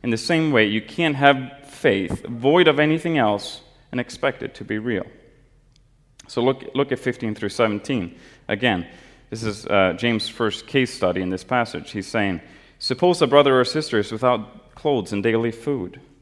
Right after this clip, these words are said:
Th-, this example is a standard biblical one, right? It's a self-evident, no-nonsense stock phrase with numerous Old Testament references.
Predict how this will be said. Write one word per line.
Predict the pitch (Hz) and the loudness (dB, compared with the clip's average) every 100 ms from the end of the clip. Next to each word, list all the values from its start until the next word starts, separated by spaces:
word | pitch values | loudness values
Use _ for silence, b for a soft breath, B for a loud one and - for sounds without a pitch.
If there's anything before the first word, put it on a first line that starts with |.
| _ _ B B | _ _ B B
Th-, | - - 175 | -16 -8 -4
this | 160 185 | 0 2
example | 196 - 208 190 147 | 0 0 -2 0 0
is | 131 | 0
a | |
standard | 131 - 165 175 170 151 | -4 0 2 2 2 0
biblical | 170 120 - 90 | 0 -2 -4 -6
one, | 92 101 | -4 -4
right? | 120 143 - B B B B | -4 -6 -10 B B B B
It's | - - | -8 -6
a | 113 | -6
self-evident, | - 170 180 - 156 127 123 143 71 | 2 6 6 6 4 6 2 0 0
no-nonsense | 110 151 170 135 120 120 123 127 - | 0 0 4 4 4 0 -4 -4 -4
stock | - 131 131 | 0 0 0
phrase | - 95 101 - | -4 -2 -2 -4
with | 104 | -4
numerous | 139 156 131 113 | -2 0 0 0
Old | - 117 | -2 -2
Testament | - 110 - 92 - | 2 0 0 -8 -2
references. | 104 - 90 92 - - - | -2 -2 -8 -10 -12 -14 -16